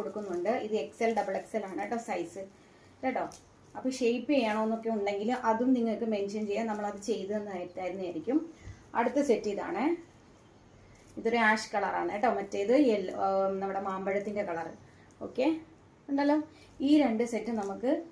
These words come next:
ആ, മീൻസ് രണ്ട്, ആ, കളറും കൂടെ അവൈലബിൾ ആണ് കേട്ടോ. അപ്പോൾ ആർക്കെങ്കിലും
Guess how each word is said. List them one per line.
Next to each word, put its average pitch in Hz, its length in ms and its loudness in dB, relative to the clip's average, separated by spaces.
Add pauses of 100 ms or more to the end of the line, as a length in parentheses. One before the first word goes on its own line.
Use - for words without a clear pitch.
(140)
ആ, 196 40 -4 (140)
മീൻസ് 220 300 -2
രണ്ട്, 202 240 -2 (320)
ആ, 190 40 -2 (400)
കളറും 202 320 -2
കൂടെ 208 120 0
അവൈലബിൾ 196 520 -2
ആണ് 160 120 -8
കേട്ടോ. 226 160 -2
അപ്പോൾ 214 260 -6
ആർക്കെങ്കിലും 220 400 -2